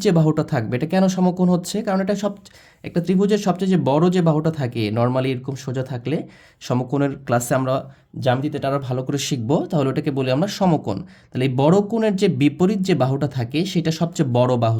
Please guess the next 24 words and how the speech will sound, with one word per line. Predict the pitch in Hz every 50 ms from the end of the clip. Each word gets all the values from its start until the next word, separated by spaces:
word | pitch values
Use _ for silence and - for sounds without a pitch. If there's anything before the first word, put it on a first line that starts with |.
| 113 -
থাকে, | 113 110 - 87 - - _ - _ _ _ -
সেটা | - - - 147 160 -
সবচেয়ে | 151 - - - 220 370 392 - 156 123 120
বড় | 120 123 131 123 120
বাহু | 123 127 117 120 -
থাকে। | 110 - - - - - _ _ _ _ _ _ _ _ _ _ _ _ _ - - -
আর | 127 123 127
এই | 123 123 123
বড় | 120 127 151 165 156
বাহুটার | 139 139 151 160 185 180 165 147
আমরা | 143 131 131 214 277 - - - - - - - -
একটা | - - - 127 120 120
নাম | 120 123 139 160 170 151
জানি, | 139 113 120 156 185 -
সেটার | 156 - 131 131 123
নাম | 123 127 139 139
হচ্ছে | 139 139 - - 190 190 185 131
অতিভুজ। | 120 - 127 117 107 110 98 92 - - - - _ _ _ _ _ _ _ _ -
এই | 117 107 107
বড় | 117 120 131 139 139
বাহুটার | 139 143 143 165 156 156 156
নাম | 151 151 156 -
কি? | 175 170 170 - - - _ _ _ 127
অতিভুজ। | 123 - 131 117 120 - 113 117